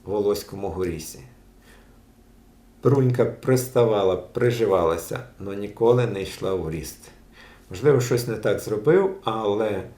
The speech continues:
е, зовсім випустив із виду той факт, що потрібно було з-,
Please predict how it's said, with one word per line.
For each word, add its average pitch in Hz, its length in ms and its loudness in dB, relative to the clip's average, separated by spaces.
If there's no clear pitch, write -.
е, 92 800 -2
зовсім 123 640 4
випустив 113 1120 2
із 113 220 -2
виду 110 380 2
той 104 260 -2
факт, 127 420 0
що - 240 -6
потрібно 107 460 -4
було 92 360 -4
з-, 82 80 -10